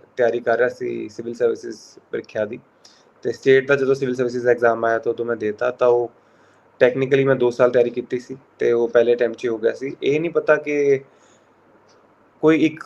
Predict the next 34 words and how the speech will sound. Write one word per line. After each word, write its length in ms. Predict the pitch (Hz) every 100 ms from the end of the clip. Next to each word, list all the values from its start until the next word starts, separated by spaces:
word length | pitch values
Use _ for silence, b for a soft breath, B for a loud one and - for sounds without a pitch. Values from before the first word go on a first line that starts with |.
| -
ਕੋਈ 420 | 156 147 143 139 147
ਇਹ 120 | 156
ਨਹੀਂ 100 | 160
ਕਹਿ 140 | 156
ਸਕਦੇ 340 | 156 151 139 143
ਕਿ 80 |
ਕੁਛ 240 | 143 139 139
ਮੂਲ 200 | 127 127
ਮੰਤਰ 360 | 127 123 127
ਹੈ 40 | 127
ਜਿਹਦੇ 240 | 123 123
ਨਾਲ 240 | 131 127 123
sure 400 | - - 123 127
shot 300 | - 120 -
rank 600 | - 113 113 113 113 110
one 80 | 110
ਆ 120 | 104
ਜਾਂਦਾ 280 | 107 107 117
ਹੈ। 80 | - b b b b b b _ - -
ਅਹ, 240 | 123 117
ਮਿਹਨਤ 360 | 123 135 156 151 _ _ -
ਤਾਂ 80 |
ਸਾਰੇ 280 | 131 127 135
ਕਰਦੇ 340 | 147 139 135 139
ਨੇ, 120 | 147
but 220 | 143 139
ਇਹ 120 | 147 147
ਹੈ 80 |
ਕਿ 260 | 143 156 151
ਇੱਕ 180 | 139 -
ਮੈਨੂੰ 220 | 143 143
ਲੱਗਦਾ 260 | 143 135 147
ਕਿ 140 | 151
ਗੁਰੂ 560 | 135 127 135 156 156